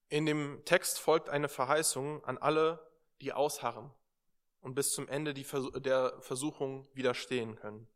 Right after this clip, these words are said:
„Und wer überwindet und meine Werke bis ans Ende bewahrt, dem werde ich Macht über die Nationen geben.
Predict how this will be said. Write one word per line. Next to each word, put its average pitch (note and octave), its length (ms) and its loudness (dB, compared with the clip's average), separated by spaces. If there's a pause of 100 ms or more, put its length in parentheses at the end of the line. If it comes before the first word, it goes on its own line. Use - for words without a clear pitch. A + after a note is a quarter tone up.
(1600)
„Und C3 120 -4
wer D#3 160 8
überwindet E3 680 4
und C#3 160 -2
meine D3+ 320 4
Werke C#3+ 320 4
bis C#3+ 220 0
ans C#3 220 0
Ende C#3 360 0
bewahrt, A#2+ 680 0
dem C3 160 -2
werde C#3 240 8
ich B2+ 140 -6
Macht D3 280 2
über B2+ 200 0
die C3 100 -6
Nationen C3+ 560 0
geben. A#2 440 -10